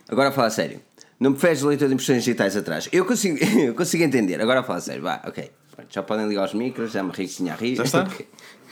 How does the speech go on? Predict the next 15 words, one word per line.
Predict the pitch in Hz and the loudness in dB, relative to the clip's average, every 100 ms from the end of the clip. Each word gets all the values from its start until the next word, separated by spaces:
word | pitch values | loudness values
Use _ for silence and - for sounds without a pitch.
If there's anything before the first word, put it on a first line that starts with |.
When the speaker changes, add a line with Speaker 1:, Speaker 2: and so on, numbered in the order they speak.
| - - - - | -20 -20 -20 -4
Speaker 1:
Já | 117 | -2
está. | 90 82 - - | -2 -4 -10 -8
Speaker 2:
Que | 120 | 0
vergonha, | 131 107 | 0 0
Speaker 1:
Ok. | 104 | -2
Speaker 2:
ainda | 101 | -4
por | 98 | 0
cima | 131 120 | 2 2
não | 120 | 2
me | 120 | 4
sei | 135 131 | 4 4
Speaker 1:
Ah, | |
Speaker 2:
rir, | 117 107 98 | 2 -2 -4
fogo. | - 110 - - - - - - - - - | -6 -10 -12 -20 -20 -20 -20 -20 -20 -20 -4
Speaker 1:
ah, | 147 143 139 135 123 | 2 4 4 2 0